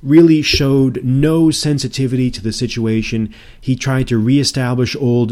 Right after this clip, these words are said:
Tsarist laws. He tried to return confiscated land and property to their rightful owners. He basically behaved, and a lot of the other white generals basically behaved, or tried to behave,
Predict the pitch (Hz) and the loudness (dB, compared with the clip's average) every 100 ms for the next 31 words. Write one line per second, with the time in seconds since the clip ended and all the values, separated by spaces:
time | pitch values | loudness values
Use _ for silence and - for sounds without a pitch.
0 | 120 98 110 113 120 113 - - 104 107 | -4 -2 -2 0 -2 -4 -8 -6 -2 0
1 | 110 110 113 107 - - - - - 110 | 0 -2 -4 -6 -10 -14 -20 -20 -10 -8
2 | - 123 120 120 110 110 131 127 123 - | -4 -2 -2 -2 -2 -2 -2 0 -2 -4
3 | 120 113 117 - 117 107 110 113 113 113 | -6 -4 -6 -4 -4 -4 -4 -2 -2 -2
4 | 113 104 101 - 113 110 113 107 104 104 | -2 -4 -6 -4 -4 -2 -4 -4 -4 -4
5 | 101 107 - 110 107 107 - - - - | -2 -4 -4 -4 -2 -2 -4 -10 -18 -4
6 | - 240 262 262 247 208 180 151 127 170 | 0 2 4 4 2 0 0 0 0 0
7 | 123 101 - - - - _ 135 135 151 | 0 -2 -8 -20 -20 -20 _ 0 0 2
8 | 190 160 165 139 120 123 120 - 104 120 | 2 2 2 2 2 0 -2 -6 -2 -2
9 | 117 110 104 - - - - 156 165 135 | 0 -2 -4 -10 -20 -14 -2 0 0 -6
10 | 135 - 87 170 143 110 101 - - - | -8 -8 -4 -2 0 -2 -6 -16 -20 -10
11 | 101 - 127 127 87 87 85 90 | -10 -4 -4 -2 -4 -6 -6 -10